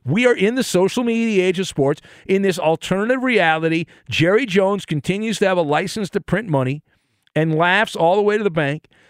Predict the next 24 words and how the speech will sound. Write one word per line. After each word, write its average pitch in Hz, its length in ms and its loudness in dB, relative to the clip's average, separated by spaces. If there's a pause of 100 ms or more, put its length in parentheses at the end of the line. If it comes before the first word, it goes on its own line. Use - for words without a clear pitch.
(120)
You 196 100 2
see, 240 300 0
in 202 140 0
Jerry's 262 520 4
world, 123 420 0 (1600)
this 254 240 4
is 294 80 2
a 240 160 6
world, 214 420 4
it's 175 140 2
a 165 80 2
fun 269 320 2
house 214 420 4
of 123 220 -2
mirrors 82 600 0 (380)
in 135 180 0
Jerry's 139 540 0
world. 69 520 -8 (200)
The 185 140 2
Cowboys 262 580 2
somehow 226 400 0
become 170 320 0
more 175 400 2
compelling 143 680 -4